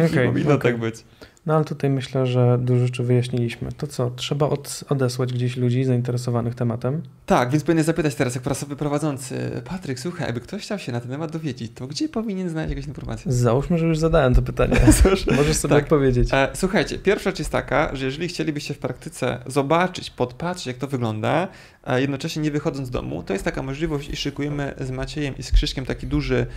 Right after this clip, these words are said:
Speaker 2: webinar dwudziestego czwartego listopada. I tutaj po prostu trzeba wejść sobie na naszą stronkę neuropl kropka p l, zobaczyć i tam po prostu będzie, e, stawy krzepodrowe,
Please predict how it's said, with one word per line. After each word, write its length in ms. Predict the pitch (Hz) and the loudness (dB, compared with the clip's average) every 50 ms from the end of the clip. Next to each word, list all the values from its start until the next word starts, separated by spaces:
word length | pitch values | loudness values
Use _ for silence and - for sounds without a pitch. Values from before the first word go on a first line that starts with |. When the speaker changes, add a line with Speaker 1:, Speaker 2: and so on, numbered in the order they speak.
| - - - - - | -10 -12 -12 -10 -6
Speaker 2:
webinar 500 | 123 127 135 117 - - - 147 139 135 | -2 -2 0 0 0 0 0 0 2 2
dwudziestego 580 | - - 156 175 185 180 - - 160 147 143 135 | 2 2 2 2 0 -2 -2 -2 -2 -2 -2 -2
czwartego 520 | - - - 135 135 - 143 127 127 123 | -2 -4 -4 -4 -4 -4 -4 -2 -2 -2
listopada. 680 | 120 120 - - 135 - 113 113 110 117 131 165 214 254 - - - - - _ - - | -2 -2 -4 -6 -6 -4 -4 -4 -2 -2 0 0 -2 -2 -6 -12 -20 -20 -20 _ -6 -4
I 60 | 359 | -4
tutaj 180 | - 233 214 | -2 -2 -4
po 20 | 196 | -4
prostu 200 | 196 180 - 160 | -4 -6 -8 -8
trzeba 320 | - - - 175 165 156 | -8 -8 -6 -4 -2 -2
wejść 260 | 143 147 160 165 160 | -2 -2 -4 -4 -4
sobie 180 | - 160 143 143 | -6 -6 -6 -6
na 100 | 135 135 | -6 -6
naszą 440 | 135 135 139 - - 131 120 110 - - | -8 -8 -8 -6 -6 -6 -4 -4 -6 -10
stronkę 500 | 127 - - - 156 156 156 151 - 135 | -14 -10 -6 -4 -4 -4 -4 -6 -6 -6
neuropl 460 | 127 131 143 143 139 131 127 - 131 120 | -4 -4 -2 -2 -2 -4 -4 -6 -8 -8
kropka 220 | 123 120 - 127 | -8 -10 -10 -8
p 160 | - - - | -8 -4 0
l, 200 | - 180 185 185 185 - - - - - | 2 2 2 2 -2 -6 -14 -20 -20 -16
zobaczyć 520 | 143 139 147 143 151 156 156 - 147 - - | -6 -4 -2 0 0 -2 -2 -4 -6 -8 -8
i 40 | - | -10
tam 220 | - - 160 165 165 | -6 -4 -4 -4 -4
po 80 | 156 | -4
prostu 260 | - - 147 143 - | -6 -6 -8 -8 -6
będzie, 460 | 131 135 135 135 127 127 135 135 135 135 135 - - - _ _ _ - | -6 -4 -4 -4 -2 -2 -2 -2 -2 -4 -8 -14 -20 -20 _ _ _ -6
e, 200 | 135 127 127 131 | -4 -4 -4 -4
stawy 400 | 127 - - - - 143 143 143 | -8 -12 -8 -4 -4 -2 -2 -2
krzepodrowe, 600 | 135 - - 127 120 120 - 117 113 110 - - | -4 -4 -4 -4 -4 -2 -2 -2 -4 -4 -6 -10